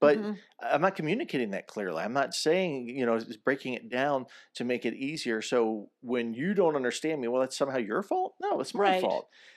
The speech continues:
Speaker 1: I, I've gotta make sure that I'm marketing my message the best way that you are able to receive it.
Speaker 2: Right. And again, this goes back to, 'cause I know every part of me i-, is all about the justice in this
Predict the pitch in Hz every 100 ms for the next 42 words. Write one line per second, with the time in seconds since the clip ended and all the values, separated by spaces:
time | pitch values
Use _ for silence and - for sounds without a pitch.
0 | _ 139 156 160 190 214 185 185 - 165
1 | 147 127 143 135 135 151 143 135 120 110
2 | 110 143 190 107 - 104 104 110 - -
3 | 110 107 104 - - - 104 175 226 123
4 | 165 208 214 123 117 110 104 101 - 180
5 | 160 - - _ - 466 339 - 311 339
6 | 339 311 370 349 269 277 269 302 311 269
7 | 269 302 320 - 262 240 269 - - -
8 | - 285 330 247 254 302 214 254 226 190
9 | 190 208 233 247 - _ - 220 214 220
10 | 226 233 233 226 220 185 196 196 196 240
11 | 247 285 262 302 - 302